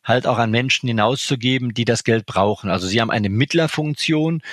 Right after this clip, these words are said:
und übernehmen dann halt für diese beiden Partner, die dann auch zusammen dieses Geschäft machen, also die einen, die das Geld anlegen und die anderen, die das Geld aufnehmen, übernehmen sie die Risiken. Und, ähm,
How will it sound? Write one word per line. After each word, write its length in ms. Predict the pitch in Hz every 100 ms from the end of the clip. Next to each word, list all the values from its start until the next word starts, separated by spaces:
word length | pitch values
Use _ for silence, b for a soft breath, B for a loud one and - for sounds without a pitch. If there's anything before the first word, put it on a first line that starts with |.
| B B
und 180 | 131 123
übernehmen 580 | 117 107 110 139 156
dann 260 | 120 120 131
halt 360 | 123 127 - 175
für 320 | - - 139
diese 240 | 117 117
beiden 380 | 104 113 120 120
Partner, 440 | - 113 143 165 139
die 140 | 113
dann 160 | 113 113
auch 160 | 117
zusammen 440 | - 110 107 120 113
dieses 300 | 120 107 -
Geschäft 340 | 113 107 -
machen, 280 | 123 135 131
also 160 | 107
die 160 | 107 117
einen, 160 | 110 107
die 60 |
das 180 | 107 98
Geld 200 | 110 98
anlegen 380 | 117 143 151 139
und 80 | 110
die 100 | 73
anderen, 200 | 113 107
die 80 |
das 160 | 104 101
Geld 220 | 113 98
aufnehmen, 500 | - 117 - 135 135 B B B B
übernehmen 380 | 123 123 120 127
sie 120 | 123
die 120 | 120
Risiken. 560 | 107 120 113 110 90 82 B B B B
Und, 480 | - 120 113 113 104
ähm, 420 | - 113 107 104